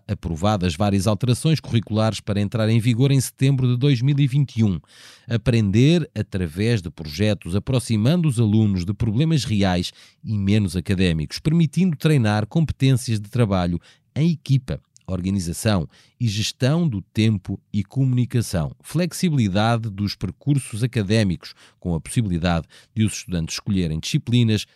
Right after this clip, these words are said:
de outras faculdades da Universidade de Lisboa ou inclusão de uma componente de ciências sociais e humanidades. Recorde-se que a formação do I S T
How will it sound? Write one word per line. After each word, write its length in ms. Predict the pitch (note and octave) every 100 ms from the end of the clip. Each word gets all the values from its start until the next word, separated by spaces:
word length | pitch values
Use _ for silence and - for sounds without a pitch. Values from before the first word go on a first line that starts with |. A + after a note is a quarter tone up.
| _
de 240 | F#2+ F2+ G#2
outras 280 | A2+ D#2+ -
faculdades 680 | E2+ - G2 F2 E2 C#2+ E2+
da 100 | D2+
Universidade 680 | D#2+ D2+ - G2+ E2+ D2 D#2
de 180 | F#2+ C#3
Lisboa 580 | C3 E2 F#2 F#2+ D#2 - _ -
ou 240 | F2+ E2 -
inclusão 720 | A#2+ G2 F2+ E2 D#2 G2 D#2+ - _ -
de 140 | F2+
uma 180 | E2 E2
componente 640 | - C3+ G#2 F2+ F#2+ E2+
de 120 | E2+
ciências 460 | F#2+ G#2+ G2+ - F2+
sociais 680 | D#3 - G2 F2 F2 - -
e 160 | G2+
humanidades. 720 | G#2+ C3+ A#2 F2 D#2 C#2+ - -
Recorde-se 580 | - - G2 G2+ E2 - - - _ -
que 240 | F2+ E2+
a 100 | G2
formação 640 | F2+ G#2+ G2 F#2 - F#2 E2
do 160 | E2+
I 140 | F#2 E2
S 160 | D#2
T 260 | - G2+